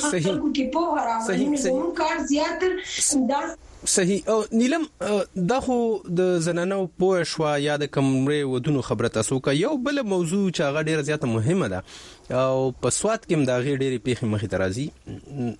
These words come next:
Speaker 2: هغه ده د ناموس په نوم د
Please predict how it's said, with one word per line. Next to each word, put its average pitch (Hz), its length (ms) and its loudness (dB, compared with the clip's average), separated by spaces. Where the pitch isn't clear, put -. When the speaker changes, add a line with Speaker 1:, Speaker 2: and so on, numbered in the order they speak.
Speaker 2:
هغه 151 240 0
ده 202 160 0
د 165 40 0
ناموس 180 460 0
په 170 60 0
نوم 170 180 0
د - 20 0